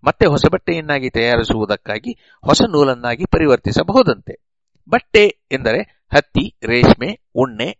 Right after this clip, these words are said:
ಇಲ್ಲವೇ ಪಾಲಿಮರಿನ ನಾರುಗಳನ್ನು ಹೆಣೆದು ಮಾಡಿದ ವಸ್ತು. ಇವುಗಳಲ್ಲಿ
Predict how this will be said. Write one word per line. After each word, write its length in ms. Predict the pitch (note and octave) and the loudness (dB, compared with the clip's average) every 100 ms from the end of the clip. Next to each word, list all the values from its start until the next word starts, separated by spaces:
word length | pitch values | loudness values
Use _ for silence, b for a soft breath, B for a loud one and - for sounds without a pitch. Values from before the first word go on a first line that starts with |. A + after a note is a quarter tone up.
| - | -10
ಇಲ್ಲವೇ 640 | B2+ B2+ B2+ G3+ C#3+ _ _ - | -4 0 2 2 -2 _ _ -4
ಪಾಲಿಮರಿನ 560 | F#3 B3 A#3 D3+ C3 | -2 -2 0 -2 -2
ನಾರುಗಳನ್ನು 640 | B2 A#2 C3+ G#3 D3+ A#2+ A2+ | -6 -2 -2 0 -2 -4 -4
ಹೆಣೆದು 340 | A#2 C3 C3+ | -6 -4 -2
ಮಾಡಿದ 280 | G#2 G2 G#2+ - | -2 -4 -2 -2
ವಸ್ತು. 380 | - - - _ b b b - | -2 -4 -14 _ b b b 0
ಇವುಗಳಲ್ಲಿ 640 | A#3 B3 G#3+ G3 G3+ B2 | 2 4 2 0 -4 -4